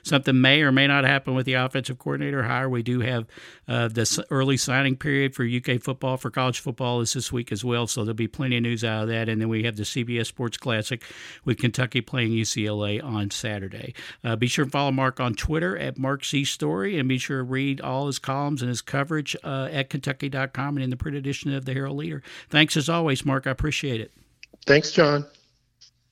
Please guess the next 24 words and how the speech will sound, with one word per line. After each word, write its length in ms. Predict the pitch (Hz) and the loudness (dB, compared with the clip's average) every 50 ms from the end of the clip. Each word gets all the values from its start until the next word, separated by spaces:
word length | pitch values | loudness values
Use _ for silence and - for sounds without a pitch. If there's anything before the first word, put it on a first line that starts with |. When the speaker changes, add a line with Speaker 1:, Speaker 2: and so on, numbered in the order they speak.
| _ _ _ _ _ _ - | _ _ _ _ _ _ -4
Speaker 1:
Okay, 180 | 175 156 175 165 | 2 2 4 4
thanks 300 | - 160 151 151 - - | 4 4 2 2 2 2
again 180 | 139 147 147 | 4 4 4
to 60 | 143 | 4
Mark 260 | 127 117 117 120 120 - | 4 4 2 0 0 -2
Story. 400 | - - - 127 127 175 190 175 | -4 -4 -2 -2 -2 -2 -2 -2
We'll 160 | 151 123 113 | -2 0 0
be 140 | 113 110 107 | 0 0 0
right 200 | 120 147 175 170 | 0 -2 -2 -2
back 300 | - 151 143 131 - 127 | -2 -4 -4 -4 -4 -4
with 100 | 113 98 | -4 -2
John 300 | - 127 123 135 143 139 | 0 2 2 2 0 -2
Calipari, 640 | - - 147 143 143 143 131 - - 143 139 135 127 | -4 -2 0 0 0 0 -2 -2 -4 -2 0 2 2
his 140 | 120 101 - | 0 0 -2
press 300 | - - 147 156 - - | -2 -2 -2 -2 -2 -4
conference 460 | - 147 139 139 - - 127 117 - | -4 -4 -4 -2 -4 -4 -4 -4 -6
from 200 | - - 113 101 | -2 -2 -2 -2
Saturday 580 | - - - 127 127 123 127 120 127 123 120 - - - - - - - - | 0 0 0 2 2 2 2 2 0 0 0 -2 -6 -14 -18 -18 -18 -4 0
after 240 | 131 123 - - 131 | 2 2 2 2 0
Kentucky's 560 | - 143 117 - 123 113 - - 120 - - | 0 0 0 0 -2 -2 -2 -4 -4 -2 0
loss 380 | 123 117 110 107 107 - - - | 0 2 2 2 2 0 -2 -2
to 140 | - 120 | -2 -2
Notre 280 | 104 110 107 101 104 104 | 0 0 0 0 0 0
Dame. 300 | 98 92 90 85 80 | 0 -2 -2 -4 -6